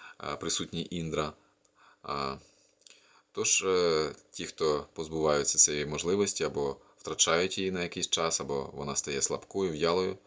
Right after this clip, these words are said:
е, ця можливість, то це ви щось, е, з Індрою не, е, пов'язане. Е,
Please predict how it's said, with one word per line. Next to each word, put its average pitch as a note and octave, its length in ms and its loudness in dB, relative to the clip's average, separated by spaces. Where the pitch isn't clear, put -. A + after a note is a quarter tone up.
е, - 20 -12
ця F2+ 160 0
можливість, E2+ 500 0
то G2+ 120 0
це E2+ 240 -2
ви E2+ 280 -2
щось, - 580 0
е, C#2+ 180 -4
з D#2+ 120 -2
Індрою E2 420 0
не, D#2+ 100 -4
е, D#2 40 -12
пов'язане. D#2+ 680 -2
Е, C#2 340 -4